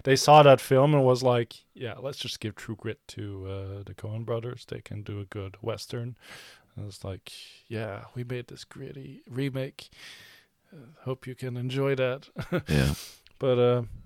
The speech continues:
Speaker 2: And then we didn't, we didn't even talk about the modern Western, which is, you're right, like, No Country for
Speaker 1: Yeah.
Speaker 2: Old Men, which is
Speaker 1: Also,
Speaker 2: a modern
Speaker 1: also
Speaker 2: take on
Speaker 1: Hell,
Speaker 2: the Western.
Speaker 1: Hell or High Water is a badass, um, neo,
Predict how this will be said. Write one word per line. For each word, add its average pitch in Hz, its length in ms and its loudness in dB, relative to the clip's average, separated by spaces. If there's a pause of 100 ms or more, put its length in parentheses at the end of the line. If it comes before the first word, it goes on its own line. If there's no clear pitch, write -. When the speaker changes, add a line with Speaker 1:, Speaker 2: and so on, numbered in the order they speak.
(460)
Speaker 2:
And 110 300 12
then 98 80 12
we 113 120 12
didn't, 123 240 12
we 113 120 12
didn't 117 180 12
even 90 160 10
talk 101 340 10
about 73 300 6
the 80 60 4
modern 73 520 8
Western, 69 420 4
which 76 220 6
is, 85 260 10
you're 85 180 10
right, 87 260 10
like, 73 220 4
No 73 180 6
Country 76 340 4
for 69 140 4
Speaker 1:
Yeah. 69 100 6
Speaker 2:
Old 65 120 4
Men, 73 240 4
which - 200 2
is 73 60 4
Speaker 1:
Also, 147 520 12
Speaker 2:
a - 360 -2
modern 151 400 8
Speaker 1:
also 143 60 10
Speaker 2:
take 76 220 2
on - 40 4
Speaker 1:
Hell, 143 160 10
Speaker 2:
the 139 60 6
Western. 147 260 4
Speaker 1:
Hell 135 120 6
or 113 120 4
High 120 160 6
Water 120 500 6
is 107 80 -12 (100)
a 101 240 -8 (200)
badass, 113 600 -4
um, 107 300 -6 (840)
neo, 117 720 10